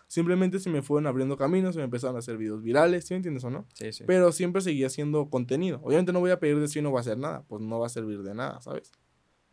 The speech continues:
Speaker 1: Pero, pues, o sea, está un-, no sé quién cree eso o no, pero es algo que tengo que
Speaker 2: Es que sí
Speaker 1: pedí y
Speaker 2: dije,
Speaker 1: se me cumplió,
Speaker 2: sí
Speaker 1: ¿sabes?
Speaker 2: dije, "A ver, si lo hablamos va a haber más de una persona que, 'Hey, mamá, llévame a aventar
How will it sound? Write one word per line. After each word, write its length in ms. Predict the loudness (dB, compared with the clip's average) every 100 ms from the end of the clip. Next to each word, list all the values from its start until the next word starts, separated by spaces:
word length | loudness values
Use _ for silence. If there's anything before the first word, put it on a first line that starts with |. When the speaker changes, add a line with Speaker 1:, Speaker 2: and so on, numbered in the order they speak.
| _ _ -2
Speaker 1:
Pero, 320 | 0 2 0
pues, 220 | -2 -2
o 100 | -4
sea, 320 | -6 -6 -8 -12 -20 _
está 200 | 0 2
un-, 240 | 2 -2 -2
no 160 | 0 2
sé 200 | -2 -4
quién 220 | -4 -2
cree 220 | 2 4
eso 160 | 4 0
o 20 |
no, 260 | 0 -2 0
pero 300 | 2 4 2
es 280 | 0 -4 -2
algo 260 | 0 0 -2
que 100 | -4
tengo 240 | -4 -4
que 300 | -2 -2 -2
Speaker 2:
Es 140 | -4 -2
que 100 | 2
sí 120 | 6
Speaker 1:
pedí 160 | 8
y 40 | 8
Speaker 2:
dije, 160 | 8 4
Speaker 1:
se 100 | 2
me 140 | 0
cumplió, 320 | -2 -2 0
Speaker 2:
sí 60 | 2
Speaker 1:
¿sabes? 180 | 4 4
Speaker 2:
dije, 240 | 2 2
"A 60 | 4
ver, 180 | 4 0
si 120 | 0
lo 120 | 2
hablamos 440 | 2 0 -2 -2
va 60 | -2
a 20 |
haber 180 | 0 0
más 260 | 0 -2 -2
de 60 |
una 240 | -4 -4 -4
persona 460 | -6 -4 -4 -4
que, 340 | -4 -4 -2 -4
'Hey, 140 | -2
mamá, 320 | -2 -2 -2 -2
llévame 480 | 0 -2 -2 -2
a 80 | 0
aventar 420 | 2 0 -4 -6